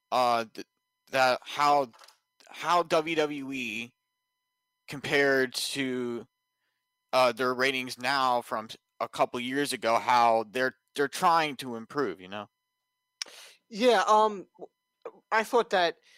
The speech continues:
Speaker 2: he made some very good insights on what is currently wrong with the main roster,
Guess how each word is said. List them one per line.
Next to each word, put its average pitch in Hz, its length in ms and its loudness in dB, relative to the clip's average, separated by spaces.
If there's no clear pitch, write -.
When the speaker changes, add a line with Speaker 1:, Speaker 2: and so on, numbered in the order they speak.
Speaker 2:
he 214 160 -8
made 226 200 2
some 175 120 -10
very 185 220 2
good 175 140 -4
insights 170 440 -4
on 156 200 -6
what 156 260 -4
is 156 180 -12
currently 180 380 -2
wrong 170 300 0
with 151 140 -12
the 165 80 -16
main 156 160 -6
roster, 151 440 -2